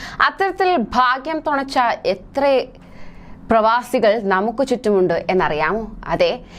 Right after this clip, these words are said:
യു എയിലെ ഭാഗ്യദേവത ഏറെ തുണച്ചത് ഇന്ത്യക്കാരെ എന്ന് എടുത്തു പറയേണ്ടി വരും.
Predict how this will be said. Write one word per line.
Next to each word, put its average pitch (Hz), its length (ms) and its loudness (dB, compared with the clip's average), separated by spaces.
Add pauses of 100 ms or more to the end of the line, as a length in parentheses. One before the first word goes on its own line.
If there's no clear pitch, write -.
(160)
യു 311 120 4
എയിലെ 381 360 4
ഭാഗ്യദേവത 285 1040 0
ഏറെ 233 340 4
തുണച്ചത് 247 460 -2
ഇന്ത്യക്കാരെ 233 760 2
എന്ന് 202 400 -2
എടുത്തു 180 280 0
പറയേണ്ടി 147 340 -2
വരും. 190 280 -2